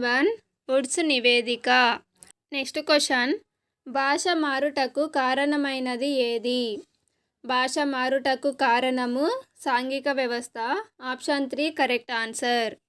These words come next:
నెక్స్ట్ క్వశ్చన్, సాంఘిక శాస్త్రం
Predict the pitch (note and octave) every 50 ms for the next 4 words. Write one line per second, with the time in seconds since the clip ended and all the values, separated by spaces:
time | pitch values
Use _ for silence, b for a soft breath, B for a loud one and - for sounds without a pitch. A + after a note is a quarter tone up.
0 | _ _ _ _ _ _ _ _ _ _ _ _ _ _ _ _ _ _ _ _
1 | _ _ _ _ _ _ _ _ _ _ _ _ _ _ _ _ _ _ _ _
2 | _ _ _ _ _ _ _ _ _ - B3+ B3+ B3+ - - D4+ D4+ D#4+ D4+ D4+
3 | - D4 B3 A#3 B3 C#4+ G#4 - _ _ _ _ _ _ _ _ _ _ - -
4 | - C#4+ C4 C4 C#4 D4 D4+ D#4+ E4 D#4+ F4 E4+ F4 - D#4 C4+ C4+ C#4 - D4
5 | C#4 C#4+ C#4